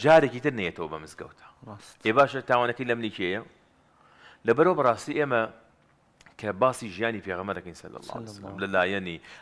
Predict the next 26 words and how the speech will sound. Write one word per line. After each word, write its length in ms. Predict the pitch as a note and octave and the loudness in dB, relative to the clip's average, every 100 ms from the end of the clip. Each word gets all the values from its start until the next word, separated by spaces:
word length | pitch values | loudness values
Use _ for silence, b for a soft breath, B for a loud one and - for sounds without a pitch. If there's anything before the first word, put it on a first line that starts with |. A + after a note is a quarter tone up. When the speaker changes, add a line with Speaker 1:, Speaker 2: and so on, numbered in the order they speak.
| B | B
Speaker 1:
لە 80 | C#3+ B2+ | 0 2
هەموو 240 | C3+ C3+ | 2 2
لایەنێکە 320 | A#2+ G#2+ G#2 G2+ | 2 2 -2 -4
بۆ 60 | A2 A2 | -2 0
ئێمە 160 | G2+ F#2 | -2 -4
گرنگە، 280 | F2+ E2 E2 | -6 -6 -6
بە 60 | G#2 - | -6 -2
تایبەت 320 | A2 B2 C3 _ _ F#2+ | -2 -2 -8 _ _ -8
لە 40 | G2 | -2
لایەنی 340 | G#2+ A#2+ G2 F2 B B B B | -2 -2 -8 -12 B B B B
میهرەبانی 460 | G2+ G2 F#2 G2 A2 | -4 0 0 -2 -4
پێغەمبەر 320 | G2 F2 F2 - | -10 -10 -10 -14
سەلی 160 | E2+ D#2 | -16 -12
الله 200 | D#2+ D2+ D#2 | -10 -10 -12
علیه 140 | C#2+ - | -16 -18
وسلم. 340 | - - - - _ b b b b b _ - | -18 -20 -20 -20 _ b b b b b _ -2
جاری 200 | B2+ D3 F3 | 4 4 4
ئێمە 140 | E3+ D#3+ C3+ A#2+ | 2 0 0 -2
لە 60 | B2+ | 2
بەرامبەر 300 | C3+ C#3 D3 D3 | 4 4 4 2
ئەو 80 | D3 | 2
خەڵکەی 220 | C#3 C#3+ | -2 -2
کە 60 | D3+ - | -2 -2
ئەهلی 280 | B2+ C3+ C3 | -4 -6 -8
دینە، 280 | C3+ C3+ A#2+ A#2+ - _ b b - | -6 0 0 0 -6 _ b b -4
ئەبێ 180 | A#2 | -2